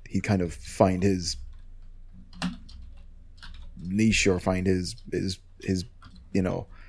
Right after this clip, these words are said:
his way or his part or whatever. Uh,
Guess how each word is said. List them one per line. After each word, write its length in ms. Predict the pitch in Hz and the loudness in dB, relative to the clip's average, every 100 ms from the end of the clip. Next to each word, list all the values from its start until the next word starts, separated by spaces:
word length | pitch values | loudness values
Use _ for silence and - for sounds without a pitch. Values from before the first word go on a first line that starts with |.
| - - - - - - - - - | -18 -18 -20 -20 -20 -20 -20 -20 -2
his 200 | 110 92 | 2 10
way 220 | 113 107 | 12 12
or 100 | 101 | 8
his 140 | 101 | 4
part 500 | - - 117 107 104 | 0 0 6 8 8
or 40 | 98 | 6
whatever. 340 | 90 110 95 - - | 8 6 6 -2 0
Uh, 400 | 101 95 90 87 | 2 4 2 0